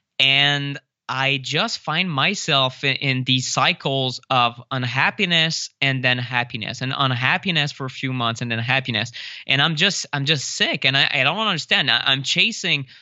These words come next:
you know, as an entrepreneur, it's, it's very easy, I think, to be onto the next thing and the next thing and the next thing. And even it, it happened to me, I think the, the last, uh, the last straw, the, the that broke the camel's back was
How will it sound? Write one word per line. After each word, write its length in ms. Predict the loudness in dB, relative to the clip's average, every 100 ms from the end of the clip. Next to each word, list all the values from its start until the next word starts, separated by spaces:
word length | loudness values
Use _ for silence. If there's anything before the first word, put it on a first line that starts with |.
| -2
you 80 | 0
know, 160 | 2
as 160 | 0 0
an 80 | -2
entrepreneur, 560 | -2 -6 -4 -2 0
it's, 220 | 0 -2 -6
it's 200 | -4 0
very 300 | 2 2 -2 0
easy, 480 | 2 2 2 0 0
I 80 |
think, 380 | 0 2 2 0
to 100 | -4
be 180 | 0 0 2
onto 320 | 0 0 -2
the 100 | 0
next 400 | 0 0 -2 -4
thing 180 | -2 -2
and 120 | -4
the 60 |
next 280 | -2 -2 -2
thing 180 | -6 -4
and 80 | -6
the 60 |
next 300 | 0 -2 0
thing. 200 | -4 0
And 220 | 0 0 -2 -14 -2
even 480 | -2 2 0 0 -4
it, 180 | -4 -2
it 140 | -2
happened 400 | 0 -2 -4 -8
to 60 | -6
me, 160 | -2 2
I 140 | 2
think 400 | 0 -4 -6 -8
the, 180 | -8 -8
the 140 | -6 -4
last, 560 | 0 0 0 -2 -8 -4
uh, 240 | -2 0 0
the 120 | 0
last 220 | 0 0
straw, 240 | -2 0
the, 180 | 2 0 -6
the 160 | -10 -10 -12 -6
that 180 | -6 0
broke 220 | 0 0
the 80 | -4
camel's 420 | -2 0 -2 -4
back 420 | 0 2 0 -2
was 460 | -4 0 2 0